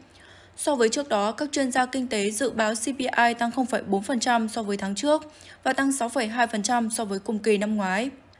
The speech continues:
Chi phí nhà ở đóng góp một nửa mức tăng C P I, bên cạnh đó là chi phí năng lượng tăng cao. Thông tin này được xem như gáo nước lạnh cho hy vọng về việc lạm phát tại Mỹ sớm hạ nhiệt và có thể thúc đẩy Cục Dự trữ Liên bang Mỹ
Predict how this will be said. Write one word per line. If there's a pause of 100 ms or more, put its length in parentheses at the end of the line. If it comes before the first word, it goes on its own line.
(120)
Chi
phí
nhà
ở
đóng
góp
một
nửa
mức
tăng
C
P
I, (340)
bên
cạnh
đó
là
chi
phí
năng
lượng
tăng
cao. (540)
Thông
tin
này
được
xem
như
gáo
nước
lạnh (140)
cho
hy
vọng
về
việc
lạm
phát
tại
Mỹ
sớm
hạ
nhiệt (460)
và
có
thể
thúc
đẩy
Cục
Dự
trữ
Liên
bang
Mỹ